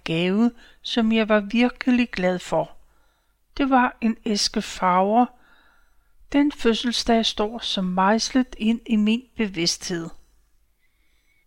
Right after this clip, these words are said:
Vi sad ved det flot pyntede fødselsdagsbord med kakao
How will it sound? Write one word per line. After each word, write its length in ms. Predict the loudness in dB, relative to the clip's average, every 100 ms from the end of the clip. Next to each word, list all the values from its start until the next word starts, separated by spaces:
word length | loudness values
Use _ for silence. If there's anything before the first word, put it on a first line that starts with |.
| -4
Vi 80 |
sad 400 | -2 4 4 4 2
ved 100 | 0
det 200 | 2 -2
flot 480 | 0 2 2 2 -8
pyntede 520 | -4 -2 -2 0 -2
fødselsdagsbord 1160 | -2 -4 -4 -4 -4 0 0 0 -4 -2 0 -2 -12 -20 -10
med 120 | -4 -4
kakao 880 | -2 -4 -4 -4 2 4 2 0